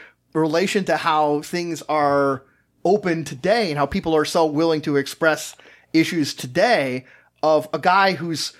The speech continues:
so completely open to express the most god-awful things that would have happened to him. And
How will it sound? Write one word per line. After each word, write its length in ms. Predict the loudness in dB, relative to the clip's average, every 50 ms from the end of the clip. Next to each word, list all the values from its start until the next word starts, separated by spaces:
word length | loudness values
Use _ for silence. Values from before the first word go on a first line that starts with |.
| _
so 340 | -10 -6 0 2 2 2 2
completely 600 | 0 -2 -2 -2 0 2 2 2 2 2 0 2 2
open 480 | 0 0 0 2 0 0 0 0 -4 -8 -14 -20 _
to 120 | -2 0 0
express 360 | 0 0 0 0 0 0 2
the 80 | 2 2
most 260 | 4 2 2 0 -4 -14 _ _ _ _ _ _ _ _ -20 -18 -14 -6
god-awful 1000 | -2 0 0 2 2 2 2 2 2 2 0 0 0 0 2 2 2 0 -2 -6 -18 -20 _
things 480 | -20 -8 -2 -2 0 0 0 -2 -2 -2
that 200 | 0 0 0 0
would 140 | 0 0 0
have 80 | 0
happened 300 | 0 0 0 0 -2 -4
to 80 | -6 -6
him. 100 | -6 -6
And 140 | -6 -8